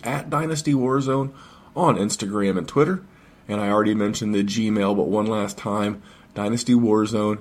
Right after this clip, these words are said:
at gmail dot com. Keep in the intro, look at that. Ten minutes exactly.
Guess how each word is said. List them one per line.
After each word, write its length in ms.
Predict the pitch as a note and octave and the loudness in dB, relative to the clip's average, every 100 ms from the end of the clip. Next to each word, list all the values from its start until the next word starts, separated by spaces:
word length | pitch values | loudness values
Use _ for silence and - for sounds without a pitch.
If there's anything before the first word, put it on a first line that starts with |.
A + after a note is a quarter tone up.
| - | -6
at 200 | G#2 F#2+ | -4 -4
gmail 720 | A#2 A2+ G#2+ G#2+ G#2 G2 - | -2 -2 0 0 0 0 -2
dot 280 | G2+ F2 - | -4 -4 -4
com. 320 | - G2 - - - - | -4 -2 -4 -10 -20 -20
Keep 220 | - D3+ F3 | 0 2 4
in 80 | |
the 100 | D#3 | 2
intro, 340 | C3+ C3+ C#3 A#2 | 0 0 0 2
look 200 | A#2 A#2+ | 2 0
at 80 | - | -2
that. 280 | E2+ - - | -6 -6 -4
Ten 220 | C3+ D#3 | 0 2
minutes 320 | D#3+ D3+ D#3 | 2 0 -2
exactly. 640 | C3+ A2+ F#2+ F#2+ - G2 | -4 -2 0 -2 -2 -4